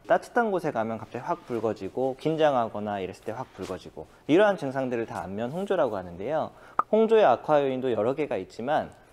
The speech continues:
자외선이 활성산소를 일으켜서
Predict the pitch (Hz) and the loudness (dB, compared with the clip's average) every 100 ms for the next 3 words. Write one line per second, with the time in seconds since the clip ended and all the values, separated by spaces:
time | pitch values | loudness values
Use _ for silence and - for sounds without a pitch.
0 | _ _ - 131 156 151 123 160 120 - | _ _ 2 4 4 0 -4 -4 -6 -8
1 | _ _ _ _ - 208 208 196 196 196 | _ _ _ _ 0 0 2 -2 -2 -4
2 | 180 170 147 113 104 - 90 - 165 | -6 -6 -6 -6 -8 -12 -12 -6 -8